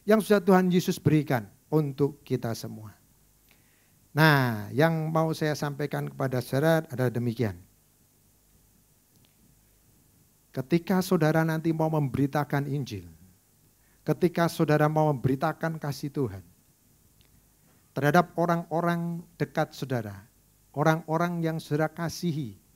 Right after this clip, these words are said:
orang-orang yang saudara cintai, pasti tujuannya adalah baik dari saudara. Maka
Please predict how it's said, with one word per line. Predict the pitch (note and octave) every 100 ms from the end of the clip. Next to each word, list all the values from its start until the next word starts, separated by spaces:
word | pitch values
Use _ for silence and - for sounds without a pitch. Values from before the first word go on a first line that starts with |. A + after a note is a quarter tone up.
| _ _ _ _
orang-orang | D#3 E3 E3 E3 D#3+ E3+
yang | D#3 D3+ D3
saudara | D3+ C#3+ D3 C#3 -
cintai, | - G3 F#3+ F#3+ D#3+ A2+ F#2 - _ _ _ _
pasti | E3 D3+ - G#3+
tujuannya | G3+ F#3 F3 F3 F#3+
adalah | D#3+ C#3+
baik | D3+ G3+ D3+
dari | A#2+ A#2+
saudara. | - B2 A#2+ - _ _ _ _ _ _ _ _ _ _ _ _ _ _ - _ _ _
Maka | - E3 - F#3+ G3 G3+ G#3